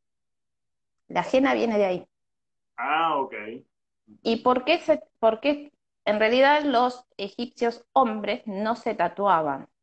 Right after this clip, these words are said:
Speaker 1: en su mayoría? Sí tatuaban a las mujeres, porque eso te daba la condición y tu estatus social.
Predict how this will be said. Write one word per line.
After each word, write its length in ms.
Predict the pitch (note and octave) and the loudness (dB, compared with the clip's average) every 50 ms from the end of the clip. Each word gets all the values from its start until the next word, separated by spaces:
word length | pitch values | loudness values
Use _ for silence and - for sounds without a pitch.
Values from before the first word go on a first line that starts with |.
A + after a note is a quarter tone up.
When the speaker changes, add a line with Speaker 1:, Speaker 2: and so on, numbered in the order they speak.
| _ _ _ _ - | _ _ _ _ -20
Speaker 1:
en 80 | D3+ | -20
su 160 | C#3+ - D#3 D#3 | -18 -10 -6 -6
mayoría? 480 | D3+ D3 C#3+ - C#3+ B2+ A2+ A#2 A#2 _ _ _ _ _ _ _ _ _ _ _ _ _ | -4 -4 -6 -10 -14 -16 -16 -20 -20 _ _ _ _ _ _ _ _ _ _ _ _ _
Sí 280 | - - - C#4 C4+ - | -8 -4 -2 -2 2 2
tatuaban 500 | D#4 C#4 C#4 - B3 A#3+ A#3+ B3 B3+ B3+ | 0 0 2 2 4 4 4 4 2 0
a 80 | A3 | 0
las 220 | G3+ F3+ F3+ F3+ F#3 | 0 -2 -4 -6 -8
mujeres, 480 | F#3 F3 E3+ - - - - - - _ _ _ _ _ _ _ _ _ _ _ _ _ _ _ _ _ _ _ | -10 -10 -10 -10 -12 -12 -14 -14 -20 _ _ _ _ _ _ _ _ _ _ _ _ _ _ _ _ _ _ _
porque 260 | F#3+ G3 F#3+ F#3+ B3 | 0 0 0 0 -2
eso 180 | B3+ - C#4+ | 0 0 0
te 100 | B3+ A#3 | 2 2
daba 280 | A#3 A3+ A#3 A#3+ B3 B3+ | 4 4 4 4 4 2
la 180 | A#3 A3+ A3+ - | 2 2 0 2
condición 840 | - G3+ - D4 - G3 - - - A#3+ B3 B3+ C#4 C#4+ C#4+ - - | 0 -2 -2 -2 -6 -8 -10 -6 -2 0 2 4 4 2 2 0 -4
y 120 | - G3 F#3 | -10 -8 -6
tu 80 | - - | -6 -6
estatus 420 | - - - E3+ E3+ - A3+ - | -2 -2 -2 -2 0 -2 -6 -8
social. 360 | - F#3 - - D3 C3 - | -8 -10 -10 -10 -12 -12 -14